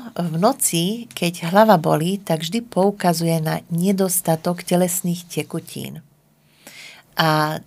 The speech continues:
tie telesné tekutiny by som špecifikovala, lebo každý si myslí, že jedná sa o nedostatok vody. Nie je to tak, preto, lebo rozdeľujeme vodu,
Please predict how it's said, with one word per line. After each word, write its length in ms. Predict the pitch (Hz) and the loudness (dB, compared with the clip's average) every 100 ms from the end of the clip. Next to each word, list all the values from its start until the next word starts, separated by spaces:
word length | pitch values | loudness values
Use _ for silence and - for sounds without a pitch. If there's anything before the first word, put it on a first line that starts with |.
| - | 0
tie 160 | 220 | 2
telesné 500 | 208 - 339 311 - | 2 2 4 2 0
tekutiny 540 | 170 190 190 180 175 165 | 0 -2 -2 -4 -2 0
by 80 | 160 | 0
som 240 | - 170 | 0 0
špecifikovala, 960 | - 233 233 - 165 165 151 160 185 175 | 2 -2 -2 -4 -4 -2 2 2 4 2
lebo 160 | 165 | -2
každý 320 | 160 202 208 | 0 0 2
si 240 | 214 - 160 | 0 -2 -4
myslí, 640 | 151 - - 165 202 220 | -4 -4 -2 -2 -2 -4
že 240 | - 170 160 | -6 -2 0
jedná 320 | 180 196 196 | 0 2 2
sa 240 | 196 190 | 2 0
o 80 | 170 | 0
nedostatok 720 | 165 175 180 - 175 175 165 | -2 -2 -2 -4 -4 -4 -8
vody. 400 | 151 151 139 - - _ - - - | -6 -6 -6 -12 -20 _ -20 -18 -4
Nie 320 | 180 240 240 160 | -2 0 2 0
je 40 | 139 147 | -2 -8
to 20 | |
tak, 420 | - 139 170 220 - _ - - - _ _ - | -10 -4 -4 -6 -12 _ -20 -20 -20 _ _ -4
preto, 560 | 160 160 214 262 302 - | -2 4 4 4 2 0
lebo 560 | 170 170 160 165 165 185 | 4 4 4 2 0 0
rozdeľujeme 640 | 196 202 196 160 147 143 | 0 2 2 2 -2 -4
vodu, 400 | - 160 170 277 | -2 -2 -2 -4